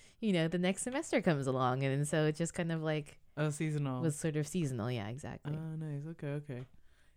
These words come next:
Speaker 2: Interesting. Um, so, so both of those Asians that you
Speaker 1: Mm-hmm.
Speaker 2: met were, uh,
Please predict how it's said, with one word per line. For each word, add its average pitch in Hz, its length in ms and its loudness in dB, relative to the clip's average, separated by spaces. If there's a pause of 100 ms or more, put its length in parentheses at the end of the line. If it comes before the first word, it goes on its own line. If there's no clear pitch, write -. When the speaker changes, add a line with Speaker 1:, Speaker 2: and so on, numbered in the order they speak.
Speaker 2:
Interesting. 143 760 -10 (500)
Um, 156 500 4 (440)
so, 165 640 4 (800)
so 202 240 4
both 226 260 2
of 262 60 -6
those 175 360 0 (280)
Asians 170 680 -2 (100)
that 151 140 2
you 147 120 -2
Speaker 1:
Mm-hmm. 139 60 -2
Speaker 2:
met 120 220 -8 (100)
were, 131 480 -4
uh, 110 360 -6